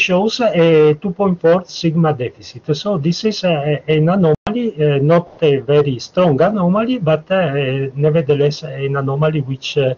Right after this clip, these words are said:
uh, uh, uh, is, uh, interesting and, uh, maybe, uh, a hint of, uh, short baseline oscillations.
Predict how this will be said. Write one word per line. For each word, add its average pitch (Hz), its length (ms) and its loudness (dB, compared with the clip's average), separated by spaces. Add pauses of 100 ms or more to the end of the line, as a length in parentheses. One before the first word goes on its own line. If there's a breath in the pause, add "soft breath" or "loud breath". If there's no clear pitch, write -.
(480 loud breath)
uh, 151 40 -4
uh, - 20 2
uh, 123 1500 -4 (520)
is, 151 260 -2
uh, 120 560 -4 (540)
interesting 143 720 0
and, 139 280 0
uh, 135 120 -2
maybe, 135 600 0
uh, 120 500 -6 (260)
a 143 100 -2
hint 160 360 0
of, 127 220 -8 (120)
uh, 123 220 -8 (420)
short 127 280 -2
baseline 127 420 -2
oscillations. 110 680 -16